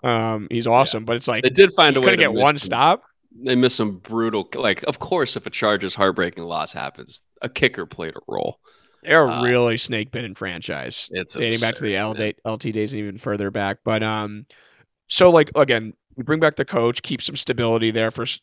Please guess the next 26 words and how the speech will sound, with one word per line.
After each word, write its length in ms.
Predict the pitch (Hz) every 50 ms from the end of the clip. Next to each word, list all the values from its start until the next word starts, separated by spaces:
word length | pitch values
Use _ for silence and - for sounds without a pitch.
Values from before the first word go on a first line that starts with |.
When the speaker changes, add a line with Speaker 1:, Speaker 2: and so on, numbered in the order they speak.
| _ _
Speaker 1:
for 200 | - - 120 135
Chur-, 280 | - - 127 117 - - - - - -
for, 300 | - 113 110 110 110 110
um, 340 | 107 107 104 104 110 104 - _
Herbert, 300 | - 131 135 120 117 117
at 80 | 98 110
least 160 | 113 117 117
as 100 | 117 113 117
the 60 | 110
head, 220 | 123 139 123 - _
from 140 | - 120
the 80 | 113 110
head 220 | 135 123 110 127
coach 320 | - - 110 107 107 - -
and 80 | 104
the 60 | 104 101
team. 460 | - - 123 123 120 113 110 113 131 - _ _ _ _ _ _
They 100 | - -
have 240 | 120 147 147 175 185
a 40 | 190
lot 180 | 170 156 147 143
of 80 | 139 135
good 180 | 139 120 113
pieces. 640 | - - 135 117 117 - - 113 110 107 107 - - -
Um, 560 | - 113 110 107 107 104 104 104 101 87 - - _
I, 100 | - 117